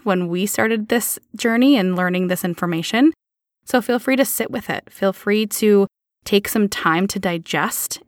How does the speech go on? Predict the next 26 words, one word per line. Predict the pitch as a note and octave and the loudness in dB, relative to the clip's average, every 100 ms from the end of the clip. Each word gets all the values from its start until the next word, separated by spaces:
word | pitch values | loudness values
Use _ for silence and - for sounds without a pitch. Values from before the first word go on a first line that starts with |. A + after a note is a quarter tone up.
| - | -8
and | F3+ F3 | -6 -2
really | F#3 F#3+ G3+ | 0 2 0
come | - F#3+ G3 | 0 -2 -2
to | F#3 | -4
grips | - E3+ - - | -4 -4 -4 -8
with | F3 | -8
how | - E3+ | -8 -6
you | E3 | -8
feel. | - - E3 F#3+ D4 - _ _ _ _ _ _ _ _ _ _ _ _ - | -8 -6 -4 -2 -4 -6 _ _ _ _ _ _ _ _ _ _ _ _ -4
It | G#3 | 0
can | A#3 | 2
be | A#3 | 2
shocking | A3 - F3+ - A#3 B3 | 2 2 0 0 0 0
to | B3 - F#3 | 0 0 -2
consider | - F#3 - F#3+ G3+ | -2 -4 0 2 4
ourselves | G#3 - B3 A#3+ B3 C4 - | 2 0 -2 0 0 -2 -6
something | - C4 C4+ - C#4 C4 | -2 2 2 2 4 4
that | G#3 E3 | 2 0
we | F#3 | 0
may | F#3 F#3 F#3 G3 G#3 | 0 2 2 2 2
previously | G3+ - F3+ E3+ G3 - A3 | 0 -2 -2 0 0 0 0
have | G#3+ - - | 0 -4 -12
pushed | - G3+ - | -8 -6 -4
to | - | -4
the | F#3 | -4
side, | F3 - E3 F3 A#3+ | -4 -2 0 2 0